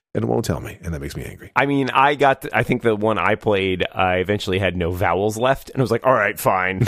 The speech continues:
Speaker 2: <laughs> I concede. <laughs>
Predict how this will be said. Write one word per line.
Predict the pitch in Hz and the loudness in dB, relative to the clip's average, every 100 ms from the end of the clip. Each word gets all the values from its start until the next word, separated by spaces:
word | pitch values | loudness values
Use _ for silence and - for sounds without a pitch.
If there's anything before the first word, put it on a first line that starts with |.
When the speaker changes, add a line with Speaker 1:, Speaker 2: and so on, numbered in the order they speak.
| - - - - | -2 -6 -12 -20
Speaker 2:
<laughs> | - - _ | -20 -20 _
I | - | -4
concede. | 127 156 - 117 95 98 113 - - _ _ _ | 0 0 0 -2 -2 -4 -6 -6 -10 _ _ _
<laughs> | - | -4